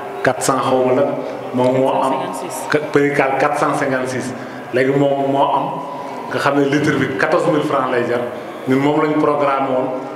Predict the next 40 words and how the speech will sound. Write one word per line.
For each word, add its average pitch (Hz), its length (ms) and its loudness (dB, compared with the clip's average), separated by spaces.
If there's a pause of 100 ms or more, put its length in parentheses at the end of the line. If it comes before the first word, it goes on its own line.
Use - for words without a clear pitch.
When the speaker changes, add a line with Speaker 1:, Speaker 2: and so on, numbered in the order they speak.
(220)
Speaker 1:
pour 135 100 0 (200)
def 131 140 2
ko 131 120 2
ci 131 80 2
dëkk 131 160 2
bi. - 320 0
Dañ 127 80 0
ko - 80 2
programmé 139 520 2
woon 139 120 2
pour 143 120 -2
def 135 160 0
ko 139 120 2
Gawane 139 400 0
Escale. 127 320 -2 (400)
Mais 117 100 0
biñ 143 160 2
ci 156 80 2
waxee 143 220 2 (100)
ak 139 220 -2
kilifa 139 320 0
yi, 127 80 -10 (480)
ñu 131 80 4
ne 127 640 0
loolu 123 200 2
day 127 180 4
gàtt, 127 320 0
foog 127 220 2
ngeen 131 200 2
boole 127 280 2
ci 127 100 -2
dëkk 123 300 0
bi 123 80 4
yëpp. 151 140 4 (380)
Loolu 131 200 2
sax 139 260 2
li 147 80 2
ko - 80 4
tax 139 220 2
a 156 40 0